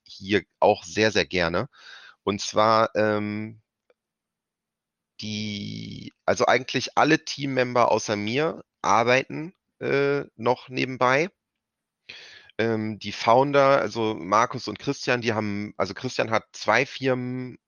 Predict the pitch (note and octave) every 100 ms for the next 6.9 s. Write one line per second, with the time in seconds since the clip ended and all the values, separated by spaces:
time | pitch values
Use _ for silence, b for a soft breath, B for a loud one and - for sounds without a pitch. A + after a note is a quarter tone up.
0 | _ - - G#2+ A2 A2 A2 A2 G#2+ G#2
1 | - G#2+ G#2+ - A2 G#2 G2+ G2 G#2 -
2 | B2 - A2+ - - G2+ G#2+ G#2 G#2 G2
3 | A2+ - A2+ G#2+ G#2+ G#2+ - A2+ - A2
4 | G#2+ G2+ G2 - G2+ F#2+ A2 F2+ A#2 A2
5 | G#2+ G#2+ G#2+ - A2+ G#2+ G2+ - - -
6 | G#2 G#2+ G2+ G2+ G2+ A2+ B2+ C3 B2